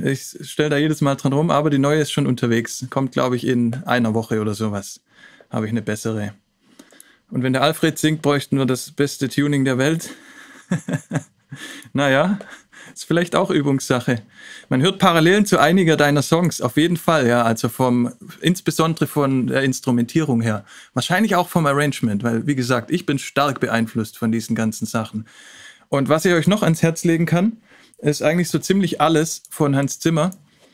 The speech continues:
Zum Beispiel von Inception,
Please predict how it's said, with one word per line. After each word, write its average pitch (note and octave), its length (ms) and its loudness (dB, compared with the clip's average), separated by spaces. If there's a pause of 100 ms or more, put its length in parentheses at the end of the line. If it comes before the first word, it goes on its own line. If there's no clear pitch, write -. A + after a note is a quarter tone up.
(580)
Zum E3 220 0
Beispiel D3 680 2 (1000)
von C#3 160 0
Inception, D#3+ 720 0